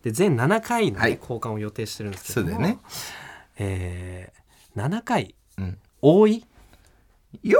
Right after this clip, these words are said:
Speaker 2: もうどう？
Speaker 1: 減らす？
Speaker 2: もう、まあ、うん、どうなんだろうね。とりあえず、まあ、今回一回目じゃん？
Speaker 1: うん。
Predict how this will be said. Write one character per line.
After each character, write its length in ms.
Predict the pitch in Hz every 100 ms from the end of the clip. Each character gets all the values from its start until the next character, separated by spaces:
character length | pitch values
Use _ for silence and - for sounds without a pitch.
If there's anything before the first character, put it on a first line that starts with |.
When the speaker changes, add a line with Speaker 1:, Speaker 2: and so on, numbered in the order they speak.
| 679
Speaker 2:
も 220 | 202 403
う 0 | 330
ど 60 |
う？ 20 |
Speaker 1:
減 180 | 135 214
ら 100 | 185
す？ 280 | 202 233 240 -
Speaker 2:
も 300 | 180 143 - _
う、 40 |
ま 120 | 294 285
あ、 80 | 151 - _ _ _
う 40 |
ん、 400 | 139 139 147 156
ど 200 | 151 269 427 427
う 20 |
な 140 | 262 139
ん 80 | 120
だ 80 |
ろ 120 | 98 85
う 20 |
ね。 300 | 95 95 - _ _ _ _ _ - _
と 160 | - 339
り 60 | 453 587
あ 40 | 254
え 20 |
ず、 420 | 156 147 135 120
ま 100 | 151
あ、 20 | 135
今 120 | 143
回 120 | 101
一 60 | 87
回 220 | - 90
目 140 | 87
じ 100 | 82
ゃ 60 | -
ん？ 120 | 107
Speaker 1:
う 60 | 127
ん。 220 | 110